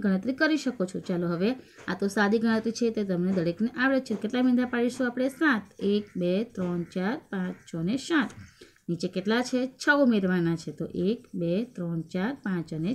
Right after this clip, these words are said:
છ. બધા મણકા ગણીશું. સાત, આઠ, નવ, દસ, અગિયાર, બાર અને તેર. તો અહીંયા જવાબ આવશે આપણો તેર. હવે આપણે અહીંયા આઠ છે, તો આઠ મણકા મીંડા પાડીશું. અહીંયા અઢાર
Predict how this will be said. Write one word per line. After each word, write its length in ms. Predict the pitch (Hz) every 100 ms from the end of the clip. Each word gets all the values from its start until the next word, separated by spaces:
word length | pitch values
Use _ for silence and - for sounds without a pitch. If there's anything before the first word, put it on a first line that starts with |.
| 262 -
છ. 40 | 240 - - - _ _ -
બધા 260 | 170 196
મણકા 340 | 190 175 180 214
ગણીશું. 420 | 254 277 269 165
સાત, 400 | 165 - 165 247 - - _ _ _ -
આઠ, 400 | 175 165 202 -
નવ, 200 | 180 165 165 160
દસ, 260 | 170 214 262 -
અગિયાર, 340 | 160 - 175 190
બાર 240 | 170 170
અને 220 | 175 165 262 -
તેર. 220 | 311 262
તો 180 | - - 170
અહીંયા 240 | 170 170
જવાબ 200 | 165 175
આવશે 240 | 170 165 214
આપણો 280 | 196 180 208 285 _ _ _ _ _ _ -
તેર. 200 | 226 190 - - -
હવે 200 | 185 170 175 170
આપણે 240 | 170 226 359 - _ - - - -
અહીંયા 380 | - 196 202 233 - - 175
આઠ 180 | 180 -
છે, 120 | 202
તો 180 | 202 220 349 - - - 175
આઠ 160 | 190 196
મણકા 400 | 196 190 202 208 - -
મીંડા 300 | 208 196 202
પાડીશું. 380 | 202 196 196 -
અહીંયા 300 | 196 196 247 339 _ _ _ _ _ _
અઢાર 340 | - 196 214